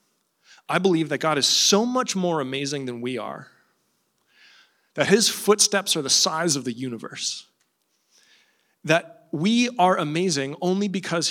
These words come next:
he's gifted his generous image onto us. He's made us in his image. And so any amazingness we feel that is real is meant to point us back to how amazing he is.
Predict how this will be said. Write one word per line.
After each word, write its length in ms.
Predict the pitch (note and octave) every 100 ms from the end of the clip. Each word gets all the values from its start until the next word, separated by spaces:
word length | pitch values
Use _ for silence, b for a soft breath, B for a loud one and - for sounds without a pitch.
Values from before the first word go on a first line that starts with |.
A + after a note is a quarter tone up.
| -
he's 180 | E3+ -
gifted 720 | C3+ B2+ F3 F#3+ G3 G3+ C#3+
his 260 | F3 D3
generous 600 | - D#3+ E3 D#3 - - -
image 520 | E3 C#3 C3 D3+ - C3+
onto 320 | C3 B2+ C3
us. 460 | B2 - - - - _ B B B
He's 240 | - C#3
made 340 | C#3+ D#3+ F#3 F#3+
us 180 | F#3 G3
in 140 | D#3
his 240 | D3 C3 -
image. 420 | B2 A2+ D3 - b b b b _ b b b
And 100 | D3
so 240 | D#3 E3+ -
any 200 | F#3+ A3+
amazingness 720 | G3 D#3+ F3+ E3+ E3+ D#3 -
we 140 | D#3 D#3+
feel 540 | - - F3+ F#3 F#3
that 260 | C3 D3 -
is 280 | G3+ F3 D3
real 400 | F3 A2+ D#3+ - B B
is 140 | C#3+ D#3
meant 180 | D#3+
to 80 | D3
point 460 | - B2+ F#3 F#3+ F#3+
us 220 | D3 D3
back 320 | - D3 C#3+ -
to 120 | C3+
how 180 | C3 B2+
amazing 480 | B2 B2+ A#2 A#2
he 480 | A#2 - A#2 A#2+ - -
is. 420 | A#2 - -